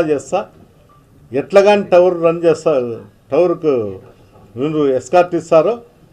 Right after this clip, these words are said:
అక్కడ కూడా పోయి ధర్నా చేసి నిలబెడతా అని చెప్పి అతనే స్వయంగా చెప్పినాడు. అంటే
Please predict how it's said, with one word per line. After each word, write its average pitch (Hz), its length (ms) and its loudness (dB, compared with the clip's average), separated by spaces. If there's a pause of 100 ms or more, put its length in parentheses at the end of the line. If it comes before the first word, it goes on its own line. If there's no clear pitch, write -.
(140)
అక్కడ 175 200 4 (100)
కూడా 180 100 2 (100)
పోయి 160 240 4
ధర్నా 139 260 0 (100)
చేసి 143 200 -4 (120)
నిలబెడతా 151 540 0
అని 123 140 -12
చెప్పి 120 260 -14 (640)
అతనే 180 260 0 (100)
స్వయంగా 135 400 -4
చెప్పినాడు. - 320 -16
అంటే 190 140 6